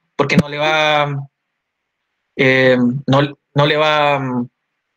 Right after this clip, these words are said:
no le, no le va, no, la energía no le va a ser suficiente para poder brotar de nuevo. Entonces, lo que nosotros tenemos que buscar, que para, idealmente,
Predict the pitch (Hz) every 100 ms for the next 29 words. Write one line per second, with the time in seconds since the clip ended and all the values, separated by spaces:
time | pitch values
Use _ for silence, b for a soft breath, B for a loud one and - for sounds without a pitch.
0 | _ _ _ _ _ - B B B B
1 | 139 143 - 143 151 151 156 156 147 147
2 | - - 139 139 - 180 175 165 190 165
3 | 170 156 180 185 175 170 165 151 165 151
4 | 156 160 160 143 120 117 _ _ - 147
5 | 143 147 143 143 139 170 175 175 175 175
6 | 170 160 - 175 175 - 135 127 123 123
7 | - _ - 123 135 170 185 190 175 143
8 | 139